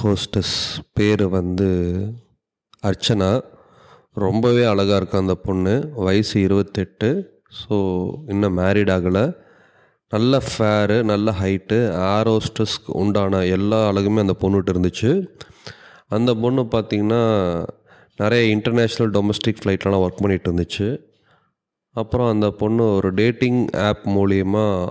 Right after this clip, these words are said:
ஆதேஷ்னு ஒரு பையனோட contact கிடச்சிது. இப்போல்லாம் பார்த்தீங்கன்னா, dating ஆப்ல தான் நிறைய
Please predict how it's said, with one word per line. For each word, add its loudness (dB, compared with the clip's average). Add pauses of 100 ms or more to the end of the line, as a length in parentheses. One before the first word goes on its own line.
ஆதேஷ்னு 0
ஒரு 0
பையனோட 0
contact -2
கிடச்சிது. -4 (2250)
இப்போல்லாம் 0
பார்த்தீங்கன்னா, 2
dating 0
ஆப்ல 0
தான் 0
நிறைய 0